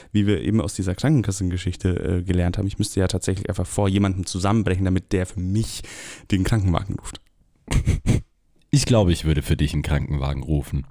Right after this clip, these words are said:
Speaker 1: Ich weiß es nicht, Felix, ob ich das könnte.
Speaker 2: Es gibt mittlerweile eine App,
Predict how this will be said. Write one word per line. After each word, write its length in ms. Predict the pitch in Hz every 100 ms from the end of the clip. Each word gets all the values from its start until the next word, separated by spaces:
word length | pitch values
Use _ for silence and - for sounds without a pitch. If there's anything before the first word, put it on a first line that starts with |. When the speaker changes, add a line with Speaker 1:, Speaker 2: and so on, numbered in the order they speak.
| - - - -
Speaker 1:
Ich 140 | - -
weiß 300 | 294 330 294
es 160 | -
nicht, 220 | 269 269
Felix, 380 | - 147 - -
ob 100 | -
ich 80 | 127
das 200 | 131 139
könnte. 380 | - 127 131 - - -
Speaker 2:
Es 160 | - -
gibt 180 | 175 -
mittlerweile 580 | 151 131 117 101 98 101
eine 240 | 87 -
App, 320 | 107 - -